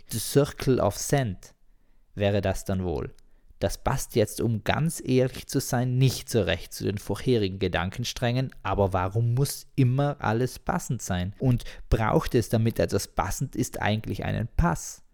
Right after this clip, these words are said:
Denn dann erübrigt sich alles andere, weil ich nämlich keinen Pass für Vergleiche oder Überleitungen besitze. Und vermutlich bräuchte jeder Gedanke seinen eigenen Pass, oder?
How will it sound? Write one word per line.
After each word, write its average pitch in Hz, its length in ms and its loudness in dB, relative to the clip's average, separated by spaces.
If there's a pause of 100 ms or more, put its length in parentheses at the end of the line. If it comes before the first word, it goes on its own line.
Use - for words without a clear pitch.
(500)
Denn 104 320 0
dann 120 360 2
erübrigt 131 680 0
sich - 220 -2
alles - 240 -2
andere, 113 400 0
weil 101 160 2
ich - 140 -6
nämlich 107 360 -2
keinen 120 440 0
Pass 92 200 0
für 123 160 -4
Vergleiche 101 800 -2
oder 98 380 0
Überleitungen 95 680 0
besitze. - 480 -6 (260)
Und 135 160 2
vermutlich 127 580 2
bräuchte 117 380 0
jeder 123 320 4
Gedanke 107 560 0
seinen 107 480 0
eigenen 120 480 2
Pass, - 420 -2
oder? 139 300 -2